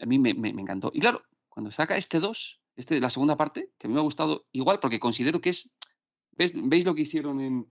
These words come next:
en el juego este de The Last of Us? Que no dijeron The Last of Us dos, sino The Last of Us parte dos, como diciendo, "No es la segunda parte, es el juego que tuvimos que cortar, o que cortamos en su momento,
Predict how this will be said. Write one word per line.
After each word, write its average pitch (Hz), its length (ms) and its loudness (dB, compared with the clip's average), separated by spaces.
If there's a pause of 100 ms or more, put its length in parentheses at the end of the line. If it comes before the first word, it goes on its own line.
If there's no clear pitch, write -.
(240)
en 123 380 -2
el 123 60 -4
juego 135 240 0
este 127 200 2
de 113 140 6
The 110 100 4
Last 120 220 4
of - 160 -2
Us? 127 200 2
Que 113 140 0
no 123 80 4
dijeron 120 320 4
The 110 80 6
Last 110 220 6
of - 100 -4
Us 113 220 0
dos, 117 320 2
sino 113 240 -2
The 107 80 0
Last 117 180 -2
of 113 80 -4
Us 120 180 -2 (240)
parte 120 380 0
dos, 131 300 2
como 110 180 -6
diciendo, 107 500 -4
"No 127 140 2
es 151 80 2
la 156 140 2
segunda 120 340 -2
parte, 143 300 -2
es 113 100 -6
el 127 80 -4
juego 127 260 -2
que 139 120 -2
tuvimos 127 360 0
que 131 140 -4
cortar, 147 500 2
o - 140 -12
que - 140 -14
cortamos 120 420 -6
en 123 60 -12
su 120 80 -12
momento, 127 420 -4